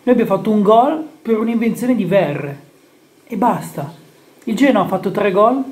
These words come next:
giocando di squadra. Un pizzico di fortuna, ma se l'è costruito. Eh. Solo contro il portiere l'ha passata all'altro, classico gol alla fifa. Però intanto questo giocherei di squadra. Gol in contropiede, uguale.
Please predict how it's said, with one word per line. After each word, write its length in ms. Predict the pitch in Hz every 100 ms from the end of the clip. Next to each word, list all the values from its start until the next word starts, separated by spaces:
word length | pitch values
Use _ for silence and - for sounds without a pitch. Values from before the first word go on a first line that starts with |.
| -
giocando 320 | - 262 277 269
di 120 | 262
squadra. 600 | - 277 196 147 139 - - _ _ _
Un 120 | - 165
pizzico 300 | 254 240 233
di 120 | 190
fortuna, 600 | 196 180 226 208 160 - - - _ _ -
ma 140 | 226
se 120 | 240
l'è 80 | 254
costruito. 600 | 240 - 262 233 - 147 - _ _ _ _ _ _ _ _ _ _ -
Eh. 400 | 165 165 - - - - - - - _ _ _ -
Solo 240 | - 262
contro 220 | 254 254
il 60 | 247
portiere 300 | 254 254 247
l'ha 100 | 208
passata 340 | 208 208 226
all'altro, 380 | 247 240 156 160
classico 380 | - 247 - 240
gol 120 | 233
alla 180 | 233 226
fifa. 400 | 269 196 160 - - - _
Però 120 | 277
intanto 260 | 285 320 254
questo 240 | 294 -
giocherei 260 | 185 180 202
di 120 | 208
squadra. 460 | - 202 156 143 127 - _ _ _ _ _ _
Gol 200 | 160 202
in 60 | 202
contropiede, 600 | 220 220 349 359 160 -
uguale. 640 | - 294 294 165 - -